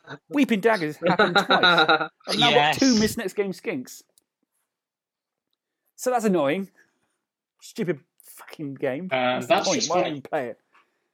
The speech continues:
Speaker 3: That is just funny.
Speaker 2: It's really not.
Speaker 4: It really
Speaker 2: I also
Speaker 4: is.
Speaker 2: have scored, <laughs>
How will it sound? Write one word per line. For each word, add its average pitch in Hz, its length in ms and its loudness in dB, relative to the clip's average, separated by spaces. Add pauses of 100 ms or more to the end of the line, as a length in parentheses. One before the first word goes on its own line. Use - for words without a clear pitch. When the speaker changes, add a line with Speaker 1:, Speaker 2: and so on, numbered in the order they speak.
(880)
Speaker 3:
That 135 140 -4
is 135 160 -6
just - 200 -18
funny. 113 180 -12
Speaker 2:
It's 214 100 -6
really 349 240 2
not. 214 380 2 (680)
Speaker 4:
It 131 140 -4
really 117 420 0
Speaker 2:
I 175 60 4
also - 200 2
Speaker 4:
is. - 100 2
Speaker 2:
have 156 100 -2
scored, 147 420 -2 (840)
<laughs> 170 80 -4